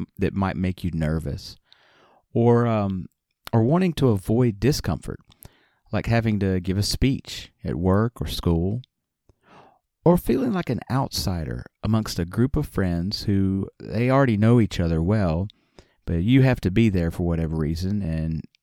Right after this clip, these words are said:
and they don't know you, while they laugh at their inside jokes that you don't get. We all mentally reject experiences like these, right?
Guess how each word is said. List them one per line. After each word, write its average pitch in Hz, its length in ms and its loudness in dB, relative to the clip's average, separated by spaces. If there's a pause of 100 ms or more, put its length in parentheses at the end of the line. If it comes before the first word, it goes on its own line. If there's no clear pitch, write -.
and 82 280 -6
they 98 120 2
don't 98 220 4
know 104 160 6
you, 87 420 4 (380)
while 90 160 0
they 98 240 2
laugh 95 340 -2
at - 120 -2
their 82 100 2
inside 80 440 -2
jokes 104 400 4
that - 200 -8
you 104 80 2
don't 80 240 0
get. 90 380 0 (960)
We 147 200 2
all 175 380 2 (240)
mentally 107 540 2
reject 87 520 -2 (320)
experiences - 840 -4
like - 180 -10
these, - 300 -8
right? 90 240 -2